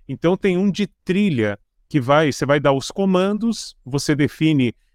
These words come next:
é, o ambiente da música, você define o gênero, você dá elementos, é, vai criar uma trilha original, original, esse é o ponto. Outra ferramenta permite que a gente use,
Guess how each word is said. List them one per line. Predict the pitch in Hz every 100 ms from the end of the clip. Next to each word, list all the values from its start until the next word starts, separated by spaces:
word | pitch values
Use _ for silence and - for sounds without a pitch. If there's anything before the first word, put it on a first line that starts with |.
| _
é, | - 120
o | 120 139
ambiente | 127 123 143 147 -
da | 117
música, | 110 131 160 151 131 143 135 131
você | 127 -
define | 131 127 - 139 135
o | 120
gênero, | 113 - 147 151 151 139 131 117
você | 120 117 151 139 _ _ _
dá | 123 160 165
elementos, | 151 143 139 151 185 - 160 -
é, | 160 160
vai | 135 175
criar | - 165 170
uma | 170
trilha | - 147 180 170 180 - -
original, | 151 147 127 127 113 98 - _
original, | - 156 175 156 123 127 101 92
esse | 107 - 127
é |
o |
ponto. | 110 110 101 - - _ _ _ _ _ _ -
Outra | 185 254 208
ferramenta | - 143 131 147 185 143
permite | - 156 135 185 -
que | 180
a |
gente | 143 165 - 165
use, | 151 196 143 120